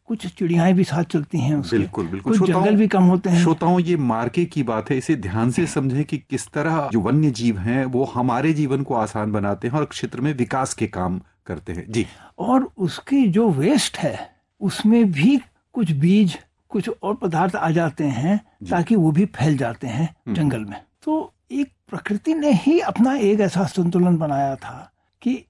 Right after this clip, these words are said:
Speaker 1: एक पर दूसरा निर्भर है। शुरू में जो आदिवासी रहते थे, वो प्रकृति के साथ ही मिले हुए थे।
Speaker 2: जी।
Speaker 1: जब बाहर का प्रभाव आया, कुछ बिजली आई,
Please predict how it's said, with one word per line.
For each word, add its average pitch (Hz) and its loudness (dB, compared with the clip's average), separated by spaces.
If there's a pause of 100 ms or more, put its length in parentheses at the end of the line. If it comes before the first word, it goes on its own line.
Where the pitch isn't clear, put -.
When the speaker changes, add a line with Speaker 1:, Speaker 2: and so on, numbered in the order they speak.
Speaker 1:
एक 226 0
पर 233 0
दूसरा 180 2
निर्भर 143 0
है। 170 -4 (220)
शुरू 247 0
में 233 4
जो 226 0
आदिवासी 190 0
रहते 196 0
थे, 214 -4
वो 208 -2
प्रकृति 185 -6
के 220 -2
साथ 160 -6
ही 247 0
मिले 220 2
हुए 127 -6
थे। - -20 (220)
Speaker 2:
जी। 90 -8 (320)
Speaker 1:
जब 214 -4
बाहर 156 0
का 269 2
प्रभाव 151 -2
आया, 117 -10 (240)
कुछ 139 -10
बिजली 135 -2
आई, 127 -6